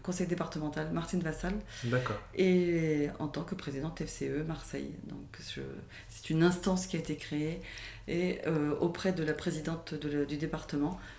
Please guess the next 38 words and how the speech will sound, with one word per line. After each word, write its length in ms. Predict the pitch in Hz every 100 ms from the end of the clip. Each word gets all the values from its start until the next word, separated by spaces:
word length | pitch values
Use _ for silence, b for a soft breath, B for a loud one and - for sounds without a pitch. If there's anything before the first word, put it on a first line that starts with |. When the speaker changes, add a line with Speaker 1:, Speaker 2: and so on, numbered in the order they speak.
| -
Speaker 1:
c'est, 380 | - - 156 151
on 220 | 151 151
est 160 | 147 156
à 40 |
peu 140 | 143 135
près 180 | - 151
une 140 | 143
quatre-vingt-dix 500 | 151 - 151 139 143
personnes, 460 | 151 143 - 170 196 B B B 156
du, 260 | 170 170
euh, 220 | 151 147
de 100 | 147
la 60 | 175
société 340 | 180 - 180
civile, 540 | 165 - 143 165 196 185 185 - -
euh, 80 | 156 143
présidente 380 | 160 151 147
d'association, 760 | 151 151 151 - 156 - 135 139 135
présidente 580 | 143 139 143 143 143
de, 240 | 143 143 139 B B B B B -
euh, 180 | 160 156 151 143
de, 420 | 139 143 143 143
de, 140 | 143 139 -
d'entreprise, 600 | - 147 160 151 160 147 147
euh, 480 | 143 139 139 135 131 139 -
euh, 500 | 151 143 135 131 131 127 -
à 120 | 165
mission. 480 | 180 185 - 160 156 B B B
Et 80 | -
c'est 200 | 160 165
pour, 400 | 165 160 160 -
euh, 640 | 139 156 147 139 135 131 -
travailler 360 | - 185 180 175
ensemble, 420 | 170 175 208 214
pour 140 | 175
donner 180 | 160 160
des 300 | 160 151 160
idées 220 | 147 180